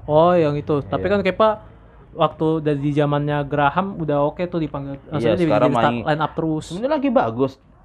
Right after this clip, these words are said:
Speaker 2: Kau tahu tiba cedera anjir ya? Kasian Kepanya anjir.
Speaker 1: Iya, maksud gua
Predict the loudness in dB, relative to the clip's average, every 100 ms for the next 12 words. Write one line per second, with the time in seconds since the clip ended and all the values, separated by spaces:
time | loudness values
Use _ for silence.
0 | -20 -18 -8 -4 -6 -6 0 2 2 2
1 | 2 4 2 0 -4 -4 -6 -8 -12 -8
2 | -4 -2 -4 -8 -10 -8 -8 -6 -6 -8
3 | -8 -12 -18 -20 -20 -20 -20 -20 -20 -20
4 | -20 -20 -12 2 4 6 4 2 -2 -4
5 | -6 -4 -4